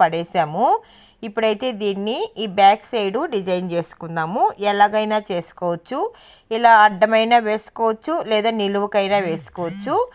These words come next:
మనమైతే ఇప్పుడు దీన్ని నిలువుకి వేద్దాము. చిన్న బార్డర్ కాబట్టి మనకు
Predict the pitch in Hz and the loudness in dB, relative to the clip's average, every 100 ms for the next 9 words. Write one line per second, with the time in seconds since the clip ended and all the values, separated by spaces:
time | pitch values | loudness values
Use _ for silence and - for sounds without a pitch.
0 | _ _ - 220 214 214 214 208 233 196 | _ _ -2 2 2 2 0 -2 -4 -4
1 | 196 190 196 185 208 349 - 208 208 220 | -8 -4 -4 -4 -6 -6 -6 -4 -2 -2
2 | 233 220 180 160 147 156 170 285 508 - | -4 -4 -4 -4 0 0 2 2 2 -2
3 | _ _ _ - 262 254 233 233 214 202 | _ _ _ -10 0 0 6 4 4 2
4 | 190 190 190 214 269 311 226 220 208 226 | 4 4 -2 -4 -8 -6 -2 -2 -2 -6